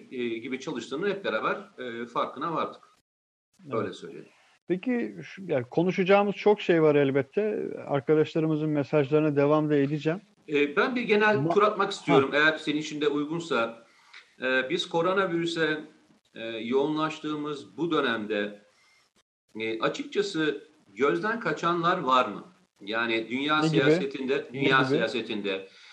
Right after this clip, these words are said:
Speaker 1: coğrafyamızda, e, gelişen durumlar var mı? E, şunu söyleyelim, e, böyle büyük kriz anlarında,
Speaker 2: Hı hı.
Speaker 1: e, anormal değişimler yaşanır ama bu değişimlerin farkına varmayız.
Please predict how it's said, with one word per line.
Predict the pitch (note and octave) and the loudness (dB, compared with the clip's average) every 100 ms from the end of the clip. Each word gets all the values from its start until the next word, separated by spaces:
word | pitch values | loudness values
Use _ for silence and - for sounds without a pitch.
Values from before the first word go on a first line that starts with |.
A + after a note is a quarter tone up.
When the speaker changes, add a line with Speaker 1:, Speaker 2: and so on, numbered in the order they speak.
| - _ | -20 _
Speaker 1:
coğrafyamızda, | C3 C#3 D#3 C#3+ D3+ C#3+ B2+ C3+ C#3 C3+ - | 2 6 6 4 0 -2 0 2 2 0 -8
e, | - A2+ | -4 -4
gelişen | A2+ C#3 C#3+ D3 C#3 | -2 -2 -2 -2 -2
durumlar | B2+ B2 C3 B2 | -4 -4 -2 0
var | A2+ G#2 | 0 0
mı? | G2 C#3 _ _ _ _ _ _ _ | -6 -14 _ _ _ _ _ _ _
E, | B2 B2+ C3 B2+ B2+ B2 - | -6 -2 -2 -2 -2 -4 -10
şunu | - F#3 | -10 -8
söyleyelim, | G#3+ G#3 G#3 G#3 F3 E3 - - _ _ _ _ _ | 0 6 6 6 2 0 -6 -18 _ _ _ _ _
e, | A#2 A2 A2 A2 - | -14 -12 -14 -14 -8
böyle | D#3+ G#3+ - | -4 -4 -2
büyük | F3 D4+ - | 0 0 -2
kriz | G3 G3+ | -2 2
anlarında, | E3 B2+ G#2+ G2+ F#2+ E2+ - _ _ _ - | 2 2 0 -4 -6 -10 -14 _ _ _ -16
Speaker 2:
Hı | A#2 | -14
hı. | G#2 C3+ E3 - G#2+ | -10 -10 -12 -10 -6
Speaker 1:
e, | G#2+ G#2+ G#2 G2+ - _ _ _ | -2 2 2 2 -2 _ _ _
anormal | B2 D3+ F#3 G3 A3 A#3+ F#3 | 0 2 2 0 0 0 2
değişimler | E3+ E3+ F#3 G3+ | 0 0 0 2
yaşanır | F#3+ C3+ D#3 A#3 | 2 0 -2 -2
ama | G#3+ E3+ | -2 -2
bu | E3+ C3 | -2 0
değişimlerin | D#3+ E3+ A3 G3+ D3 G3+ | 0 0 -2 -4 -4 -4
farkına | D#3 C#3+ D#3 E3+ D3+ | 0 0 2 2 2
varmayız. | G#2 F2 F#2+ - | 0 -2 -12 -18